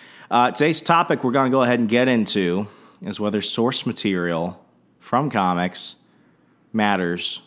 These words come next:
in movies. It's been a long debate.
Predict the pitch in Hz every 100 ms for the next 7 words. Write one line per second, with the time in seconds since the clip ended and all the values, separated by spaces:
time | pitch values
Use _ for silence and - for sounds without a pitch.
0 | _ _ - 123 208 - 76 - - _
1 | _ _ _ _ _ _ _ _ _ -
2 | 107 - 127 110 107 110 127 117 101 95
3 | 82 78